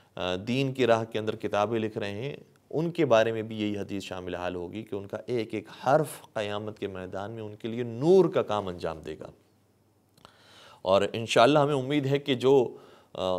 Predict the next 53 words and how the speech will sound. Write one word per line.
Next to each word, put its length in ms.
इमाम 380
के 100
उलूम 360
को 380
ज़बान 480
के 100
ज़रिए 240
बयान 300
कर 140
रहे 140
हैं, 80
इंशाअल्लाह 380
उनकी 180
ज़बान 300
से 120
भी 100
निकलने 320
वाला 200
एक 300
एक 120
हर्फ 400
भी 140
क़यामत 440
के 80
मैदान 300
में 80
उनके 260
लिए 320
नूर 220
का 120
सबब 280
बनेगा। 360
तो 60
अबू 240
हाशिम 380
जाफ़री 500
के 320
बहुत 260
से 100
वाक़यात 420
मिलते 260
हैं। 80
अबू 120
हाशिम 300
जाफ़री 400
इमाम 320
के 100
ज़िदा-, 220
साथ 240
ज़िंदान 460
में 160
भी 100
थे 400